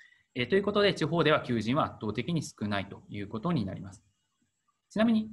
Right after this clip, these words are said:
あんまりこの七十五っていう数字、大きく思われないかもしれないですが、えーと、日本の人口ってもっと分散してますので、やっぱり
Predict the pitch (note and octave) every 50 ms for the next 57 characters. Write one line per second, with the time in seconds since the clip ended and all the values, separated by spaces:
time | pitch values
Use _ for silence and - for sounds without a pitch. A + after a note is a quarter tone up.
0 | - - F3+ A#3+ D4+ E4 D#4 C#4+ - - A#3+ A3 G3+ E3 D#3+ E3 F#3 B3 C#4 C4+
1 | F#3 D3+ C3+ D#3 F#3+ F#3+ F#3+ - C3+ B2 - - C3 A#2+ A2+ B2+ B2 C#3+ G3+ A#3+
2 | A3+ - - - A#2+ G#2+ A2+ D3+ F#3+ G#3+ A#3 B3 A3 C#3+ A#2 - A#2 G#2+ G#2 -
3 | A#2 A2+ A#2 B2 A#2+ A2+ G#2 G2+ F#2 - A2 A2 A2 G#2 G2 G2 - - - -
4 | _ _ _ _ _ _ _ A#2 G#2+ G2+ G2 - G#2+ G#2+ A2+ C#3+ E3+ F3 C4 C4
5 | C4 B3+ A#3 A#3+ A3+ A3 A3 G#3+ G3 F#3+ A3 A#3 - - A#2 G2+ - - G#2+ C3+
6 | D#3 E3+ E3+ E3+ D#3+ D#3+ D3+ - - D3+ D3+ D3+ D3+ A#2+ G#2+ G2 F#2 G#2 G#2 F#2
7 | - - _ _ _ _ _ _ _ _ _ _ _ _ _ _ _ _ _ _
8 | _ D3+ D3 D3 D3 D3+ B2+ B2+